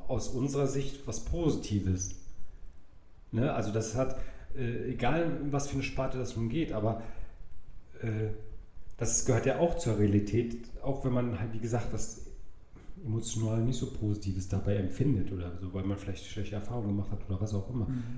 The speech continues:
Speaker 1: Aber wir wollen halt, wie gesagt, äh, alle, allen Menschen was mitgeben,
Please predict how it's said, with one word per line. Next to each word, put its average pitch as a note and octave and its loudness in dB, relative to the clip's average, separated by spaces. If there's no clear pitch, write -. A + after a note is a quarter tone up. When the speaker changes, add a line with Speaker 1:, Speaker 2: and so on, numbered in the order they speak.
Speaker 1:
Aber G2+ 2
wir G#2+ 2
wollen A#2+ 4
halt, B2 0
wie A#2+ -4
gesagt, A#2 -2
äh, A2 0
alle, C3+ 2
allen B2+ 2
Menschen B2+ 0
was G#2 -2
mitgeben, C3 0